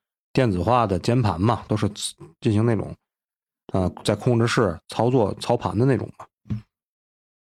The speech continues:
就是还是，就是工作环境已经比以前大大的提升了，但是还是不好招人。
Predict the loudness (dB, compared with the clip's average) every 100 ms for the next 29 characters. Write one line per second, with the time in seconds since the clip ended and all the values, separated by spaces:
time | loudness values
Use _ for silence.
0 | _ _ -20 -18 -16 -4 0 0 -4 -10
1 | -4 0 2 2 0 2 2 2 0 4
2 | 6 6 4 2 4 6 4 4 2 2
3 | 2 2 2 0 2 2 0 -2 -4 -8
4 | -8 -6 -6 -8 -4 -2 -2 -2 -6 -4
5 | -4 -2 -4 -4 -8 -8 -8 -12